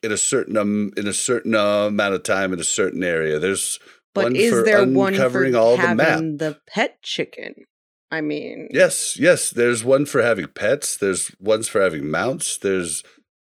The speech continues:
Speaker 1: achievements across the board, and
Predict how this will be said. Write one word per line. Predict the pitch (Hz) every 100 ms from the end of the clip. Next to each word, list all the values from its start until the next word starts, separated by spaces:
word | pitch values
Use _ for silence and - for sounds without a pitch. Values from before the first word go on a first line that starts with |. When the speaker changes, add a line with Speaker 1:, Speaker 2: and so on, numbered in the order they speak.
| _
Speaker 1:
achievements | 107 113 - 170 180 180
across | 107 - - 120 123
the | -
board, | 82 80 127 127 90 87 85 -
and | 92 90 82